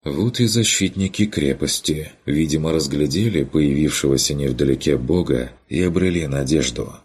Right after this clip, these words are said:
Быстрый взгляд на поле боя вокруг. Ребят потихоньку режут, но по очкам они вытягивают. Под моим присмотром это норм, но если свалю, то лучше подстраховаться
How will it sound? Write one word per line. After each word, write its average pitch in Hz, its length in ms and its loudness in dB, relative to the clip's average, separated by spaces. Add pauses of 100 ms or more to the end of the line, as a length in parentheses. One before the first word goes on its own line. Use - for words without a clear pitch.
(380)
Быстрый 90 540 2
взгляд 80 420 2
на 82 180 0
поле 80 320 2
боя 71 380 4
вокруг. 67 600 -2 (280)
Ребят 78 460 2
потихоньку 80 600 -2
режут, 71 560 0 (100)
но 78 200 0
по 73 160 2
очкам 71 500 -2 (120)
они 92 260 0
вытягивают. 65 960 -2 (340)
Под 78 180 2
моим 87 340 0
присмотром 87 720 0
это 87 320 -6
норм, 67 680 -2 (260)
но 73 200 0
если 67 440 0
свалю, 71 720 2 (140)
то 85 160 2
лучше 95 400 0
подстраховаться 87 1080 0